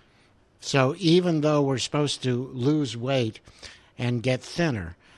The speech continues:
that is not the recipe for doing it. So obviously what you're saying is, is that the amount of our debt pretty much exceeds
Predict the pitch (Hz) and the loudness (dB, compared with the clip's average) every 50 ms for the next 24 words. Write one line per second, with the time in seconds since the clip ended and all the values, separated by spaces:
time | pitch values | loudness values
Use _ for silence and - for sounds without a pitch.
0 | _ _ - 127 127 127 117 - 135 139 139 147 147 139 - - 135 98 113 135 | _ _ -4 -2 0 0 0 -2 0 0 2 2 0 0 -2 -4 -6 -4 -2 0
1 | 139 135 - - 120 - - 131 113 101 - - 120 107 98 123 123 107 98 92 | 0 0 0 0 -4 -2 -2 -2 -2 -2 -4 -6 -6 -4 -2 -2 -2 -2 -4 -8
2 | 82 78 67 - _ _ - - - - - - - - - - 160 165 180 185 | -10 -12 -14 -18 _ _ -20 -20 -20 -20 -20 -20 -20 -14 -4 0 2 4 6 6
3 | 180 165 160 156 139 - - 139 135 131 123 135 139 131 - 127 117 - - - | 6 6 6 6 4 4 2 2 2 2 2 2 0 0 0 -2 -2 -2 0 0
4 | 147 139 139 131 123 117 117 107 - - - - - - _ - - 139 135 131 | 0 0 0 0 0 -2 -4 -6 -10 -14 -20 -20 -20 -20 _ -6 -2 2 2 4
5 | 127 123 107 117 127 110 - 127 117 117 110 110 - _ - - _ _ _ - | 4 2 2 0 -2 -2 -2 -2 -2 -2 -2 -4 -8 _ -20 -20 _ _ _ -20
6 | - _ _ - - - 143 143 143 135 147 160 170 175 165 160 147 131 139 135 | -20 _ _ -20 -10 0 2 4 4 6 6 6 6 6 6 4 4 4 4 2
7 | 127 123 131 127 123 123 123 - - _ - - - 247 254 233 226 190 156 151 | 2 4 2 2 2 2 0 -4 -18 _ -16 -6 -2 -2 0 0 2 2 2 0
8 | 143 - - 165 165 135 - - - - - - 202 202 180 165 151 143 139 127 | 0 0 -2 -2 -2 -4 -4 -2 -2 0 0 2 2 2 4 4 4 4 2 0
9 | 120 - | -2 -6